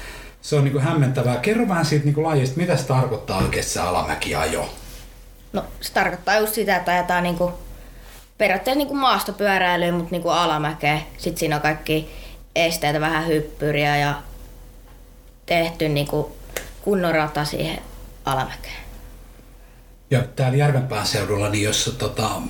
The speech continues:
Speaker 1: tai minne sä tästä lähdet tai minne, mikä on semmonen lähiharjoittelupaikka?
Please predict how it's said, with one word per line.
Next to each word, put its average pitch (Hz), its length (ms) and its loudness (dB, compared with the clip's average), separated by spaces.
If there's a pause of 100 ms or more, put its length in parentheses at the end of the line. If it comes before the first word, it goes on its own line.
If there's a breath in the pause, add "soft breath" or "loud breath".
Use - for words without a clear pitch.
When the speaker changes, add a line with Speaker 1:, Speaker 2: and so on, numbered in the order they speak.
(160)
Speaker 1:
tai 123 260 2
minne 139 300 4
sä 131 140 -2
tästä 120 380 -2
lähdet 104 300 0
tai 98 160 -2
minne, 95 400 -2 (100)
mikä 104 440 -2
on 104 80 0
semmonen 90 380 -2
lähiharjoittelupaikka? - 1300 -4